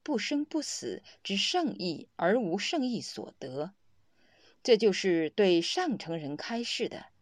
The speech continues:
就完了。那么对中层人呢，又要加些解释了，其中的解释又要告诉你们，甚至于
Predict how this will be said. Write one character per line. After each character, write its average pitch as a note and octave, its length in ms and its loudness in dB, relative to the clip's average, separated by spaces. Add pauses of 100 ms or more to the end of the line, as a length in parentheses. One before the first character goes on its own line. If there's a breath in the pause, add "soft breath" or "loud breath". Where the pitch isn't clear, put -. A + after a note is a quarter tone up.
(140)
就 G3+ 140 0
完 - 340 -12
了。 F3 160 -10 (840 soft breath)
那 D4 100 2
么 C4 220 4 (200 soft breath)
对 D#4+ 220 4
中 F#4 280 -2
层 G3+ 240 -4
人 D3+ 260 -4
呢， F3 220 -4 (400 soft breath)
又 C#4 140 0
要 G3 180 2
加 B3 200 -4
些 D4 180 -4
解 - 340 -10
释 A#3 260 -2
了， - 240 -10 (480 soft breath)
其 A3+ 280 0
中 C#4 160 4
的 B3 100 2
解 E3 280 -6
释 E3 400 -2
又 F4 220 4
要 D3 120 -4
告 F#3+ 240 -6
诉 D3+ 160 -10
你 C#3 220 -8
们， - 120 -16 (540 soft breath)
甚 C4 300 2
至 E3 160 -2
于 D#3 380 -4